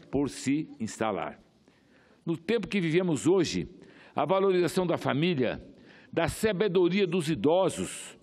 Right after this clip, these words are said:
porque eles têm grande respeito aos idosos,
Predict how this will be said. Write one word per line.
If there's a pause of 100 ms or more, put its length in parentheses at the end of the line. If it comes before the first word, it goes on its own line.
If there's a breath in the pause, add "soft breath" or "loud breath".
(480 loud breath)
porque
eles
têm
grande
respeito
aos
idosos,